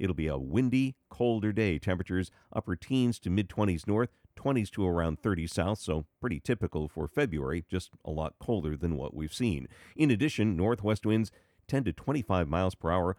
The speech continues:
will gust up to thirty-five miles per hour, perhaps forty-five miles per hour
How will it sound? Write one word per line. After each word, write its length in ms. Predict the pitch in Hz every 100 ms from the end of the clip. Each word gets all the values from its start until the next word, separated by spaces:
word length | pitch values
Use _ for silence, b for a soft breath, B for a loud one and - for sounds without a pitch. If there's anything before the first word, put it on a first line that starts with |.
| b b
will 120 | 82
gust 320 | 76 104 -
up 80 | 87
to 80 | 76
thirty-five 540 | - 135 120 80 76
miles 300 | 67 76 78
per 160 | - 73
hour, 180 | 90 104
perhaps 480 | 90 87 117 - - b b
forty-five 500 | 104 156 180 - 60
miles 260 | 65 67 69
per 140 | 67
hour 240 | 71 90